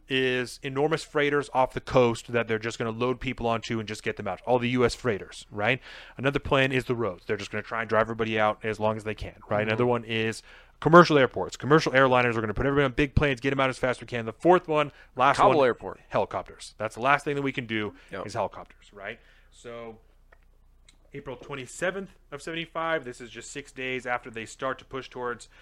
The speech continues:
Speaker 1: Saigon, the North Vietnamese started their actual assault on Saigon.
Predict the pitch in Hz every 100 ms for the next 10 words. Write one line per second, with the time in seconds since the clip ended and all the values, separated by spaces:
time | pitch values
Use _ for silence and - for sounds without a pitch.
0 | - - 120 120 135 139 127 - - _
1 | 135 147 156 151 135 135 131 - 135 113
2 | 110 135 135 123 107 - 165 165 160 147
3 | - 151 147 147 143